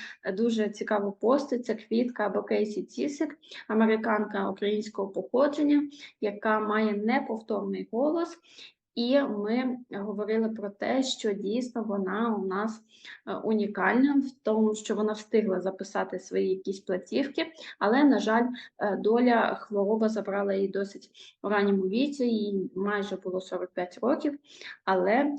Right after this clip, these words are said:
вона встигла залишити і стати відомою, і, е,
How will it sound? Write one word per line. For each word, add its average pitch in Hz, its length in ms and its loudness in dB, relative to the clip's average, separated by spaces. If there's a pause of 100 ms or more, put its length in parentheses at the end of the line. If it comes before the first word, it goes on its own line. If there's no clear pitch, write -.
(140)
вона 208 440 0
встигла 220 480 0
залишити 196 680 -2
і - 200 -4
стати 196 400 -4
відомою, 196 680 2 (380)
і, 220 240 6
е, 220 120 4